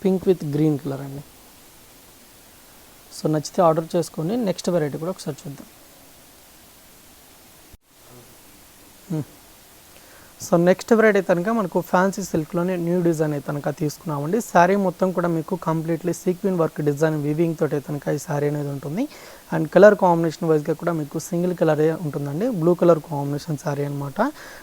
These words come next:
శారీ డిజైన్ మొత్తం కూడా వచ్చేసరికి ఈ విధంగా ట్రీ డిజైన్ లాగా మనకు వైట్ కలర్ కాంబినేషన్ ప్రింట్ అనేది సేమ్ లెంత్లోనే కంటిన్యూగా ఉంటుందన్నమాట. And టూ సైడ్స్ బోర్డర్స్ వచ్చేసరికి గోల్డ్ జరీ వీవింగ్ బోర్డర్ అనేది మీకు కంటిన్యూగా ఉంటుంది. And ఇది వచ్చేసరికి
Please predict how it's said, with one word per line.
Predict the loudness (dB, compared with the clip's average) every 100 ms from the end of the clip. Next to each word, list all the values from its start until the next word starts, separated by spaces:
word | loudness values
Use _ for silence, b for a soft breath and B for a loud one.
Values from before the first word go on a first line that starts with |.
| B
శారీ | 8 10 10 8
డిజైన్ | 6 6 4
మొత్తం | 2 2
కూడా | 2 2
వచ్చేసరికి | 0 -4 -2 0
ఈ |
విధంగా | 0 2 2 2
ట్రీ | 2 4
డిజైన్ | 2 0 0 0
లాగా | -2 -4
మనకు | -6 -4 -2
వైట్ | -2 -2
కలర్ | -4 -2 -6
కాంబినేషన్ | -4 -4 -6 -8 -8
ప్రింట్ | -6 -4 -4
అనేది | -4 -6 0
సేమ్ | 2 4
లెంత్లోనే | 2 0 -2 -2 -2 -2
కంటిన్యూగా | -2 -2 -2 -2 -4
ఉంటుందన్నమాట. | -6 -8 -8 -6 -4 -6 B B B B
And | -2 2
టూ | 4 6
సైడ్స్ | 4 6 6
బోర్డర్స్ | 6 6 2
వచ్చేసరికి | -2 -4 -4 -2 2
గోల్డ్ | 4 4 4
జరీ | 2 2 0
వీవింగ్ | 0 0 0
బోర్డర్ | -2 -2
అనేది | -4 -4
మీకు | -4 -6 -6
కంటిన్యూగా | -4 -4 -4 -4 -6
ఉంటుంది. | -10 -8 -8 -8 B B B B -4
And | 0 0
ఇది | 0
వచ్చేసరికి | -2 -4 -4 -4